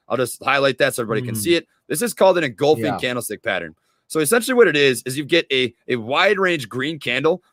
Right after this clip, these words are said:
Speaker 1: that is larger than the previous wide range, uh, red candle. That to me indicates that you found the bottom. So here at ten dollars and forty-five cents, if you see, you know, you, you bought it maybe right here.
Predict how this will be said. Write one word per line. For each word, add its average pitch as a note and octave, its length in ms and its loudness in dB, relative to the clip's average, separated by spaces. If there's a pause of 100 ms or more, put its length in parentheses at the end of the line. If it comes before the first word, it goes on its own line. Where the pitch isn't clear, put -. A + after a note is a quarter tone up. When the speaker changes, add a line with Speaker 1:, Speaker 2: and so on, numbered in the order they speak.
Speaker 1:
that D3 120 4
is B2 100 -2
larger E3+ 440 2
than E3+ 100 0
the D3 60 -2
previous E3 600 -2
wide C#3 380 0
range, C3 300 -2
uh, A2+ 240 2 (140)
red C3 260 -2
candle. F2+ 360 -8 (200)
That F#3 140 0
to - 60 -6
me A#3 140 -2
indicates F#3+ 320 0
that E3 140 -10
you D#3+ 80 -6
found D3+ 360 2
the A#2 80 -4
bottom. A2 420 -4 (220)
So B2+ 160 -4
here G3+ 160 0
at G3 80 2
ten F#3 140 0
dollars F3 240 4
and D3+ 100 -6
forty-five D#3 400 2
cents, G3 260 -2
if C3+ 100 -12
you F#3 100 -6
see, F#3+ 380 -4 (180)
you A#2+ 60 -6
know, D3 100 4
you, C#3+ 240 -2
you D#3 80 -8
bought D#3+ 220 2
it D#3 40 -2
maybe C3+ 200 0
right B2 260 2
here. F#2 240 -6